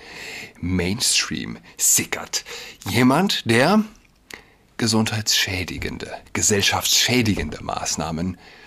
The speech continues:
befürwortet hat, für sie argumentiert hat. Ich hab gestern noch was gelesen und musste denken, ja, Russland-Experte ist heute jemand, der einen Krieg gegen Russland wünscht.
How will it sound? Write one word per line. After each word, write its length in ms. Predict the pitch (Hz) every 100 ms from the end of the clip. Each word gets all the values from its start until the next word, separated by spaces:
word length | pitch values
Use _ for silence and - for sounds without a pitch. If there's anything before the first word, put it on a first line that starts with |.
| - - - -
befürwortet 760 | 95 107 - 135 98 98 101 110
hat, 180 | 160
für 300 | - - 139
sie 240 | 113 110 -
argumentiert 800 | 104 104 95 82 82 - 87 -
hat. 200 | 131 - - - - - - _ _ - - - _ _ _ - -
Ich 100 | -
hab 80 |
gestern 220 | - 95 98
noch 80 |
was 100 | 95
gelesen 320 | - 90 107 143
und 160 | 113
musste 300 | 101 117 -
denken, 300 | - 98 117
ja, 140 | 107 -
Russland-Experte 920 | 98 104 110 139 127 143 - 143 -
ist 160 | - -
heute 220 | 87 90
jemand, 600 | 113 98 104 113 - - - - _ - - - - - - - - - - _
der 120 | 101 104
einen 160 | 110
Krieg 420 | 120 90 85 -
gegen 220 | - 82 101
Russland 500 | 95 - - - -
wünscht. 600 | - - - - -